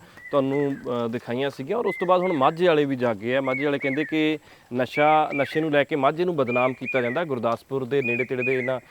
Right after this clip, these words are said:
ਜ਼ੀਰੋ ਲਾਈਨ ਦੇ ਨੇੜੇ ਤੇੜੇ ਦੇ ਜਿਹੜੇ ਪਿੰਡਾਂ ਦੇ ਸਰਪੰਚ ਸੀਗੇ ਉਹ ਵੀ, ਅ, ਕਹਿੰਦੇ ਕਿ ਕੋਈ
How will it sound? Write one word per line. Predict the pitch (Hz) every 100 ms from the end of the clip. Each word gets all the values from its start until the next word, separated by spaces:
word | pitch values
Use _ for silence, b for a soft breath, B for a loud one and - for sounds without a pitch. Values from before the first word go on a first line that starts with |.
| b 117
ਜ਼ੀਰੋ | 127 139
ਲਾਈਨ | 135 131
ਦੇ | 131
ਨੇੜੇ | 123 127
ਤੇੜੇ | 131 120
ਦੇ | 127
ਜਿਹੜੇ | 131 131 131 -
ਪਿੰਡਾਂ | 120 123
ਦੇ | 127
ਸਰਪੰਚ | 127 117 - 113 123
ਸੀਗੇ | - 127
ਉਹ | 143 160
ਵੀ, | 190 175 - 127
ਅ, |
ਕਹਿੰਦੇ | 135 139 165
ਕਿ | 190
ਕੋਈ | 185 190